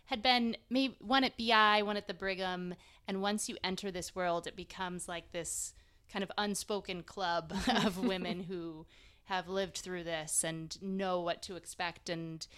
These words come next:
Speaker 1: can help you navigate a really challenging situation.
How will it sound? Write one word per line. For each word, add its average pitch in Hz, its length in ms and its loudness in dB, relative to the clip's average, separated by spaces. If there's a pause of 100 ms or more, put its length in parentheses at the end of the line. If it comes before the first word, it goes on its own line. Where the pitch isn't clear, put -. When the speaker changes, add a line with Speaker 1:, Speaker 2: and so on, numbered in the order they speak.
(140)
Speaker 1:
can 196 120 -2
help 175 380 -8
you 170 500 -10
navigate 175 600 -2
a 160 40 -12
really 160 280 -10
challenging 156 720 -12
situation. 165 640 -10